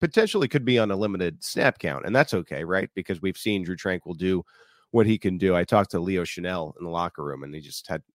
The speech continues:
great things to say about everything that Drew has done in the past couple games here.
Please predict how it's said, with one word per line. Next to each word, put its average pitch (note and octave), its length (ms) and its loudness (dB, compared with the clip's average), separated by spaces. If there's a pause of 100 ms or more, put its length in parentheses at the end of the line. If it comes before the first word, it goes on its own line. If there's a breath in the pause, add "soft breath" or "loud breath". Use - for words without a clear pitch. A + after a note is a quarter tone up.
(140)
great G2+ 280 -4
things F#2 260 -6
to E2+ 80 -14
say E2+ 360 -6
about D#2+ 260 -6
everything E2 380 -6
that D#2 140 -8
Drew F#2 180 -2
has E2 160 -4
done F2 180 -2
in D#2+ 180 -8 (100)
the E2+ 60 -8
past E2+ 300 -4
couple E2 220 -10
games F2 360 -4
here. E2+ 300 -2